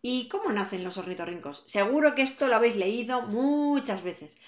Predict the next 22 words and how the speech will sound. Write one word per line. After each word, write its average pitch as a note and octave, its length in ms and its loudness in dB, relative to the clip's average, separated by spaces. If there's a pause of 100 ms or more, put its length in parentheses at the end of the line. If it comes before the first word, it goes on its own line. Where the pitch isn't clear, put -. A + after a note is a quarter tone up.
(200)
porque F#3 500 2
además G3+ 640 0
es - 180 -6
una B3 140 4
de A#3+ 80 4
las G#3 160 0
cosas C#4 260 -4
que A3 140 -4
más B3+ 180 0
os G#3 140 -2
gusta, G#3 340 -8
lo F#3+ 140 -4
sé, G#3 320 -4
lo G3+ 160 -4
sé, A#3 180 0
os A3+ 120 -2
conozco, C#4 540 -6
sé - 200 -8
cómo, A#3 260 -6 (240)
sé C4+ 140 -2
cómo C4 200 2
pensáis. F#3 540 -6